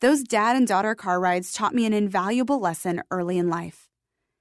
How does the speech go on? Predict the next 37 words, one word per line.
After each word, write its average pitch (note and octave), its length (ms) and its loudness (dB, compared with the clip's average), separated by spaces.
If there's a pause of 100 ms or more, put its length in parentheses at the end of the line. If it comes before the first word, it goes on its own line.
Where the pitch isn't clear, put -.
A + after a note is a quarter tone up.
(240)
If A3 140 -4
you're A#3 80 2
going C#4 300 2
to F4+ 80 0
build G#3+ 200 2
a G#3 40 0
solid F#3+ 320 0
foundation, F#3 680 -2 (400)
breaking G#3 380 0
ground F#3 440 0
is G3 180 -4
non-negotiable. E3+ 760 -4 (840)
Breaking C4+ 420 2
through G3+ 280 -2
the F#3+ 100 0
hard G#3+ 360 -2
layer A3+ 240 -2
on A3+ 180 0
top, E3 360 -8 (500)
digging A#3 380 2
a D#4 40 4
hole A#3 220 -2
in A#3 80 2
the A#3+ 160 2
earth, E3+ 240 -8 (320)
and G#3+ 100 0
removing A3+ 520 2
the B3+ 80 2
dirt F#3 300 -2
that's F#3 200 -2
settled D4 340 0
there E3+ 280 -4 (340)
make A3 240 0
room A3+ 240 -2
for C4+ 100 -4
something G#3+ 440 -4
new E3+ 300 -4